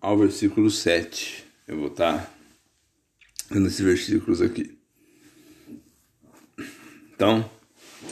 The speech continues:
segunda Reis, de capítulo quatro, versículos de um a sete. Diz assim: "E certa mulher, das mulheres dos filhos dos profetas, clamou a Eliseu e disse:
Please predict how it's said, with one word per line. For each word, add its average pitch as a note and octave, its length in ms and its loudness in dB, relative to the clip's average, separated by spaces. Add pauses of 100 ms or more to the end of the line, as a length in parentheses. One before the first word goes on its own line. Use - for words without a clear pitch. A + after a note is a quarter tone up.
(200)
segunda G2 440 4
Reis, C#3+ 560 8 (1000)
de G2+ 120 0
capítulo - 680 0 (260)
quatro, B2 640 4 (1120)
versículos G2 580 2
de G2+ 140 4
um A#2 160 8
a A#2 80 6
sete. - 540 -8 (180)
Diz G2+ 120 -2
assim: - 360 0 (640)
"E - 60 -10
certa F#2 260 4
mulher, C#3+ 560 6 (420)
das F#2 160 -2
mulheres G2 280 6
dos F#2 180 -2
filhos G2+ 220 4
dos F#2 100 0
profetas, - 880 2 (100)
clamou F#2+ 300 2
a F#2+ 40 8
Eliseu G2 380 8
e D3 60 12
disse: C#3 480 2